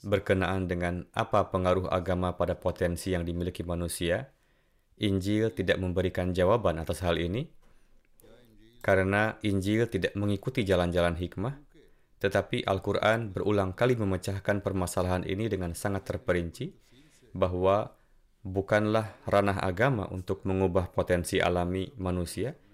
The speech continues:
dan membuat serigala seperti kambing, yakni membuat yang kuat tampak benar-benar lemah.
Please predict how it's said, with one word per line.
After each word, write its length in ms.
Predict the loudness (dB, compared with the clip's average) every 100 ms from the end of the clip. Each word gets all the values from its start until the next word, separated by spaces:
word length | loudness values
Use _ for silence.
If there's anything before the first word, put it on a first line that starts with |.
| -14
dan 160 | -2 2
membuat 460 | 2 0 2 2 2
serigala 560 | 0 0 2 0 0
seperti 400 | -2 -6 -6 -4
kambing, 480 | 0 0 2 0 -4 -16 _ _ _ _ _
yakni 560 | 2 2 4 0 -2 -4
membuat 540 | -2 0 4 2 2 -2
yang 180 | -4
kuat 380 | 0 4 4 2
tampak 340 | -4 -2 -6 -4
benar-benar 480 | -4 -2 0 0
lemah. 320 | 0 -2 -2